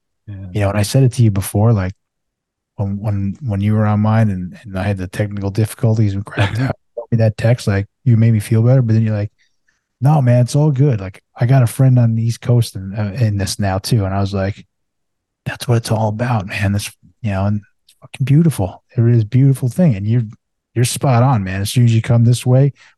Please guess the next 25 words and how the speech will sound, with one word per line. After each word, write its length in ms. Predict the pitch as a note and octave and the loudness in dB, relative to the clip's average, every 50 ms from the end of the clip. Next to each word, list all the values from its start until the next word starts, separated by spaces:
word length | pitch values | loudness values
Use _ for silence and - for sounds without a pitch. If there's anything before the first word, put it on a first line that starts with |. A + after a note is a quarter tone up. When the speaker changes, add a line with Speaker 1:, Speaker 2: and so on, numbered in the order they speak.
| _ - | _ 0
Speaker 2:
we 160 | A#2 A#2 A#2+ | 2 2 2
are 140 | C3 D#3+ D3 | 2 2 0
gonna 160 | A#2+ G#2+ G2+ | -2 -4 -4
go 120 | G2 G2+ | -6 -6
out 140 | G#2 G#2 G2 | -8 -8 -8
to 80 | - A2 | -8 -4
dinner. 240 | G#2+ A2 G#2+ A2 A2+ A#2 | -2 2 2 4 4 6
We're 60 | A#2 | 4
gonna 100 | A2+ G#2+ | 4 4
do 200 | A2 A#2+ B2 A#2 | 4 4 4 2
it 60 | G2+ | 2
all. 220 | G2 G#2 A#2 B2 | 2 2 2 4
I'm 60 | B2+ C3 | 4 4
gonna 100 | C3 B2 | 4 4
do 100 | C3 C3 | 4 2
the 80 | B2 | 2
same 260 | A#2 - C3 C3 C3 | 2 2 2 2 2
thing 140 | B2+ C#3 C3+ | 4 4 4
when 120 | C3+ C3+ C3+ | 4 4 2
I 40 | |
come 220 | B2+ - - C#3 C#3+ | 0 0 0 0 2
out 160 | D3 D3 C3+ | 2 2 0
your 200 | C3+ D3 C#3+ C#3+ | 0 0 0 0
way. 200 | A2 F#2+ F#2 F#2 | -2 -2 -4 -6
And 180 | F#2 F#2 G2 | -8 -10 -12